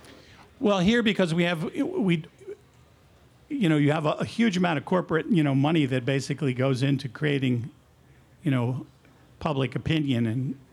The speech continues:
and so those lobbies, those corporate lobbies, are very, very powerful. So you can't discount how that maneuvers. You know what I mean?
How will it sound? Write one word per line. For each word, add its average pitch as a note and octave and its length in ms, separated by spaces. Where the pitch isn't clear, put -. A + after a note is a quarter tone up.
and C#3+ 200
so C3+ 260
those C#3+ 420
lobbies, C#3 540
those B2+ 140
corporate E3 340
lobbies, B2+ 420
are A#2 60
very, C3 220
very A#2 200
powerful. C3 520
So - 140
you B2 120
can't D#3 260
discount C3 640
how C3 240
that B2+ 260
maneuvers. C3+ 680
You - 80
know C#3 80
what C#3 60
I C#3+ 40
mean? D3 160